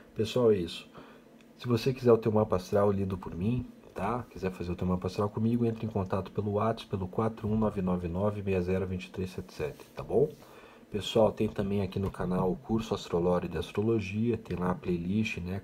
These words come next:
com cerca de cinquenta vídeos, cinquenta ou sessenta vídeos, não me lembro agora, mais ou menos, por aí, de, né,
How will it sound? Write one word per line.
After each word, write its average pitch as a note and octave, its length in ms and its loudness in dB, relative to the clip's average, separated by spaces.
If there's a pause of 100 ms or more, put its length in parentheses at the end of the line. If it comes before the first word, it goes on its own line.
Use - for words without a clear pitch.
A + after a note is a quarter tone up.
com D#2+ 100 -8 (500)
cerca - 380 -4
de C3+ 80 -8
cinquenta A2 560 -2
vídeos, F#2+ 540 -4
cinquenta G#2 400 -2
ou G2 40 -4
sessenta F2+ 440 -6
vídeos, G2+ 280 -2
não E2 120 -4
me E2+ 100 -6
lembro G2 300 -2
agora, F2 340 -2
mais E2+ 220 -6
ou E2 80 -6
menos, A#2+ 320 -4
por - 200 -6
aí, C3 240 -4 (880)
de, A2 280 4
né, A2 340 0